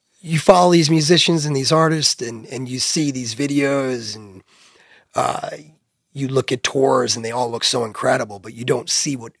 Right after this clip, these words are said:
goes on behind the scenes, even like we were talking about with what you do in the, and it,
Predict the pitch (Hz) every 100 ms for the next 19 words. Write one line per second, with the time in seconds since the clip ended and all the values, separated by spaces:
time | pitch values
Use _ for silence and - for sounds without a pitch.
0 | - 117 113 110 107 101 104 101 - 127
1 | 113 95 104 98 98 95 92 - 98 101
2 | 98 101 95 101 110 101 107 98 110 104
3 | 95 95 92 95 - - - - - 110
4 | 98 98 98 _ _ _ - 170